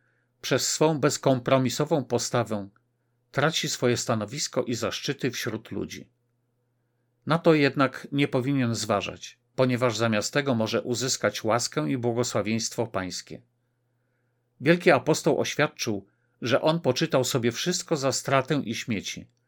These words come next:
byle tylko mógł zyskać Chrystusa i znaleźć się w Nim, by mógł zyskać stanowisko w wiecznym królestwie Mesjasza. Ci, którym się to powiedzie, zdobędą perłę bardzo kosztowną.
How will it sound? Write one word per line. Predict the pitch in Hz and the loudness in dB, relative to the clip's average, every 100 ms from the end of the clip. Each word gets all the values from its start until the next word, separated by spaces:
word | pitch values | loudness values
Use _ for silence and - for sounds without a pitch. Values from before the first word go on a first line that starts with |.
| _ _ _ _ | _ _ _ _
byle | 120 135 110 | 2 4 4
tylko | - 165 - 120 | 0 -4 -2 0
mógł | 120 120 113 110 _ _ _ - | 0 0 -2 -4 _ _ _ -10
zyskać | 120 165 175 - 143 - | 2 6 6 4 0 0
Chrystusa | 120 110 - 165 - - - _ _ _ _ _ | -4 -4 -4 -4 -4 -6 -10 _ _ _ _ _
i | 139 | -4
znaleźć | 120 120 135 135 123 - | 0 2 4 4 0 -2
się | - 117 113 110 | -4 -2 -4 -4
w | 98 | -6
Nim, | 101 87 - _ _ _ _ _ _ _ _ | -6 -6 -10 _ _ _ _ _ _ _ _
by | 123 139 | 4 6
mógł | 139 175 165 180 175 - - | 6 4 4 0 -2 -6 -4
zyskać | 120 151 - 160 147 - | 0 0 0 0 0 2
stanowisko | 139 127 113 147 - 147 147 | 2 2 0 -2 -4 -2 -2
w | 117 | -2
wiecznym | 120 139 - 147 | -2 -2 0 -4
królestwie | 139 110 113 117 - 110 | -2 -2 0 0 -4 -4
Mesjasza. | 104 - 95 90 - - _ _ _ _ _ _ _ _ _ _ _ _ _ | -4 -6 -8 -8 -12 -16 _ _ _ _ _ _ _ _ _ _ _ _ _
Ci, | - 185 | -2 -2
którym | - 131 123 | 0 -2 0
się | 117 123 | 0 -2
to | 113 147 | 0 -2
powiedzie, | 120 110 131 123 104 | 0 0 -2 -2 -6
zdobędą | 101 135 113 147 143 139 | -2 0 2 0 0 -2
perłę | 120 135 131 139 135 | 2 2 2 0 -2
bardzo | 110 110 104 107 | -2 -2 -4 -6
kosztowną. | - - 101 90 - - | -6 -8 -6 -8 -10 -18